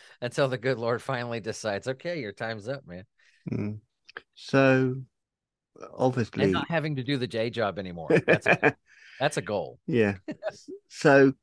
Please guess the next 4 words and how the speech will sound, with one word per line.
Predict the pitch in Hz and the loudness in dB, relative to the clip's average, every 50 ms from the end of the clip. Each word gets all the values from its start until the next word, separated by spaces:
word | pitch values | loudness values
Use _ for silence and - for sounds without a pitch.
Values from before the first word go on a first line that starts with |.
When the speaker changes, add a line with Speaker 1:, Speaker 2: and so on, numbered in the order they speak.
| _ _ _ _ _ _ _ _ _ _ _ _ _ _ _ _ _ - - - | _ _ _ _ _ _ _ _ _ _ _ _ _ _ _ _ _ -20 -14 0
Speaker 2:
where | - 147 165 190 196 | 4 6 6 6 6
can | - - - - 196 196 | 4 2 0 2 2 2
people | 190 - 196 180 165 - - 156 139 139 - - | 2 2 -2 -2 -2 0 0 0 0 0 -2 0
get | 139 117 85 - - | 0 2 2 0 -2